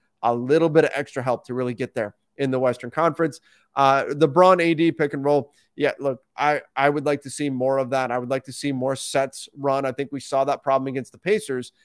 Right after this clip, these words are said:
where the Lakers just went iso a bunch down the stretch, iso'd LeBron. It didn't look good. You get stagnation off the ball.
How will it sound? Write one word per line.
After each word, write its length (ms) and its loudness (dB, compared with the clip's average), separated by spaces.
where 160 2
the 100 0
Lakers 320 0
just 220 -8
went 240 -2
iso 420 2
a 40 2
bunch 320 0
down 200 -4
the 60 -12
stretch, 460 -2
iso'd 440 2
LeBron. 600 -2
It 140 0
didn't 240 2
look 180 2
good. 400 2
You 140 -6
get 220 0
stagnation 640 -2
off 180 -2
the 80 -10
ball. 440 -2